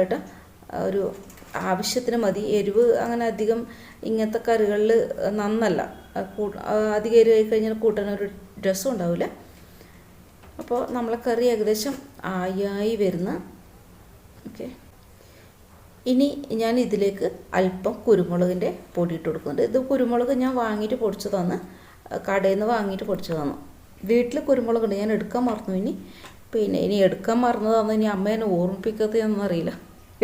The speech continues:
എന്തായാലും വരുമ്പോൾ ഞാൻ എടുക്കാൻ മറന്നു. പിന്നെ അതുകൊണ്ട് ഞാൻ കടയിൽ നിന്ന് വാങ്ങിയിട്ട് പൊടിക്കിയതിന്, ആ, അതും കൂടി ഇടുമ്പോഴാണ് ഇതിൻ്റെ ഒരു ടേസ്റ്റ്. ഭയങ്കര ഒരു, എന്താ പറയുക, സൂപ്പർ ടേസ്റ്റാണ് ഇത് കഴിക്കാൻ വേണ്ടിയിട്ട്. പ-, നമ്മൾ ചോറൊക്കെ കഴിക്കുമ്പോഴിങ്ങനെ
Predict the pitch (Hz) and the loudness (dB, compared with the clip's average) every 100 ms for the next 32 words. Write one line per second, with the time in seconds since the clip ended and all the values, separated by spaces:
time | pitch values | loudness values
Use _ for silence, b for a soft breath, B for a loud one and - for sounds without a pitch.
0 | 220 220 233 254 262 233 226 247 233 214 | 8 8 4 4 4 4 2 0 0 0
1 | 214 247 254 190 185 226 - B B B | 0 0 2 2 0 -4 -6 B B B
2 | B - 233 190 196 208 202 B B B | B -4 0 2 2 -2 -4 B B B
3 | - 233 233 247 269 254 254 226 202 214 | -2 2 4 4 4 2 2 2 2 2
4 | 254 220 208 220 202 - - 202 185 170 | 2 0 0 0 -2 -2 -4 0 2 2
5 | 226 - B B B B - - - - | -2 -6 B B B B -20 -20 -20 -14
6 | - 180 175 175 190 190 233 233 226 214 | -6 -2 0 0 -2 -2 -2 0 2 2
7 | 208 196 190 180 175 165 170 170 - 175 | 2 0 0 2 2 0 -2 -4 -4 -4
8 | 180 202 240 262 - 320 311 311 254 254 | 0 0 0 -2 -2 0 2 2 2 2
9 | 269 185 - - - 190 202 202 202 196 | 2 0 -4 -8 -4 -2 -2 -4 -2 -4
10 | 185 - - - - - 226 214 - - | -6 -10 -20 -20 -10 -4 -4 -6 -14 -4
11 | 370 - 233 240 - 202 180 180 185 185 | -2 6 4 4 2 2 2 2 2 2
12 | 175 160 170 185 - 202 214 240 247 220 | 0 0 -2 0 0 0 2 2 4 4
13 | 214 214 - 233 226 226 226 214 | 4 0 0 2 2 0 0 0